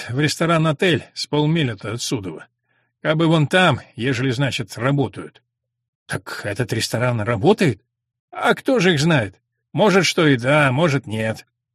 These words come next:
флегматично отозвался толстяк. «Не скажете, который час?» — вступила Розмари. «Час-то? Да уж, видать, четверть второго».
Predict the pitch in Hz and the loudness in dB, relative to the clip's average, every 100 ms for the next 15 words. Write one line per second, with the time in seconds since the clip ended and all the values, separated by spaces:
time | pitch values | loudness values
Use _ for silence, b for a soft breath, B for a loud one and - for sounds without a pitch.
0 | _ _ - 127 117 113 - 170 - 143 | _ _ -4 -2 -2 -4 0 -2 0 -4
1 | 117 107 95 98 95 - - 92 - - | -4 -8 -8 -8 -8 -8 -10 -12 -12 -14
2 | 95 _ _ _ _ _ _ _ _ _ | -20 _ _ _ _ _ _ _ _ _
3 | 175 185 - 214 170 165 180 226 175 - | 2 2 4 2 2 -2 -2 0 0 0
4 | 135 - - _ - - 135 127 120 117 | -4 -4 -10 _ -10 -6 -2 -2 -2 -4
5 | 127 123 98 _ _ _ _ _ _ _ | -4 -4 -6 _ _ _ _ _ _ _
6 | 110 135 151 - 85 - _ _ _ _ | 0 2 2 0 -8 -14 _ _ _ _
7 | - 147 165 165 170 170 - 180 180 156 | -2 0 2 2 2 2 2 2 0 0
8 | 185 139 139 135 | 2 4 4 2